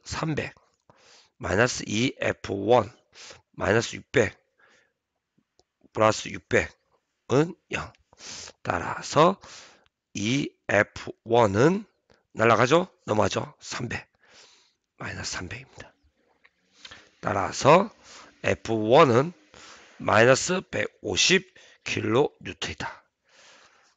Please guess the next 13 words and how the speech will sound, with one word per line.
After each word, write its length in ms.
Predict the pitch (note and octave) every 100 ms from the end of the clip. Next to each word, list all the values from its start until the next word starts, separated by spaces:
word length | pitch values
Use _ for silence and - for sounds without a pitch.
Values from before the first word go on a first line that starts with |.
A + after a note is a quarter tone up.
| _
근데 220 | - D3 D3+
이게 300 | F3 G3+ G#3
마이너스 440 | D3+ A2 C3+ F3 E3
킬로 320 | - E3+ E3
뉴턴인데 640 | C3+ - B2+ A#2+ D#3+ F#3+ - -
방향이 300 | G#2 C3 A2+
밑입니다. 540 | A2+ - - - - _ _
하향입니다. 540 | - A2+ A2 G2+ - - - -
그렇다면 760 | - A2+ A2+ - - G2+ D3+ A#3 - _ _ _ _ _
틀렸죠. 400 | - G3 - - - _ - - -
따라서 420 | - E2 - -
에프 280 | - - -
원은 320 | A2 D3 A#3